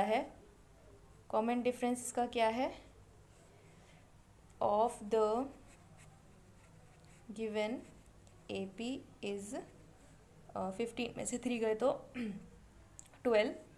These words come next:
If nth term is the required term,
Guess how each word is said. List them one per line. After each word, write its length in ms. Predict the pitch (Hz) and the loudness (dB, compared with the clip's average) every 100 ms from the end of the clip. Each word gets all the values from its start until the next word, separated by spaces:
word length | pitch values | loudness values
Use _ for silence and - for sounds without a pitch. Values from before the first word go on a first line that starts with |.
| - - - - - - - - - - - - - - - - | -20 -20 -20 -20 -20 -20 -20 -20 -20 -20 -20 -20 -20 -20 -20 -6
If 240 | 240 269 - 339 349 - - - - - - - - - - - - - - - - - | -2 -2 -2 -12 -12 -20 -20 -20 -20 -20 -20 -20 -20 -20 -20 -20 -20 -20 -20 -20 -20 -4
nth 360 | 220 220 254 285 302 247 | 0 2 0 0 -2 4
term 320 | 202 196 247 285 - - - - - - - - - - - - - - - - - - - - - - | 6 6 2 -4 -8 -20 -20 -20 -20 -20 -20 -20 -20 -20 -20 -20 -20 -20 -20 -20 -20 -20 -20 -20 -20 -8
is 120 | 233 233 | -6 -4
the 180 | 214 220 202 240 262 - - - - - - - - - - - - - - - - - - - - - - - - 214 | 0 2 2 0 -4 -16 -20 -20 -20 -20 -20 -20 -20 -20 -20 -20 -20 -20 -20 -20 -20 -20 -20 -20 -20 -20 -20 -20 -14 -12
required 720 | 214 233 220 208 190 220 277 - - - - - - - - - - - - - - - - - - - - - | -6 2 8 8 8 4 0 -8 -20 -20 -20 -20 -20 -20 -20 -20 -20 -20 -20 -20 -20 -20 -20 -20 -20 -20 -20 -2
term, 240 | 202 185 | 0 0